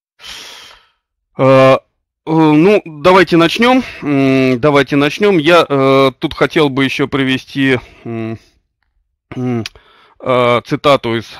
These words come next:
Оскара Уайльда. Ну вот чего-то не положил ее на отдельный слайд, просто скажу вам словами. А, э, он говорил, что «мой выбор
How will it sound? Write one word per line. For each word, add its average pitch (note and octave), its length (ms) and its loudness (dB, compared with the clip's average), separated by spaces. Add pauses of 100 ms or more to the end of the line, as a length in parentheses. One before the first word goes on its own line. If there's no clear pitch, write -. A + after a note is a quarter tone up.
Оскара B2+ 360 -2
Уайльда. E3 400 2
Ну D3 140 2
вот C3+ 180 -2
чего-то C3+ 300 -4
не C3 100 -2
положил B2 440 -2
ее G2+ 140 -4
на G#2 260 -2
отдельный G#2+ 400 -4
слайд, F3+ 320 0 (140)
просто C#3 300 -10
скажу A2+ 320 -6
вам G2+ 140 -6
словами. D3 500 0 (360)
А, A2 1040 2
э, - 140 -20
он A#2+ 560 -8
говорил, C3 340 0
что A#2+ 360 -4
«мой C3 300 0
выбор B2+ 340 0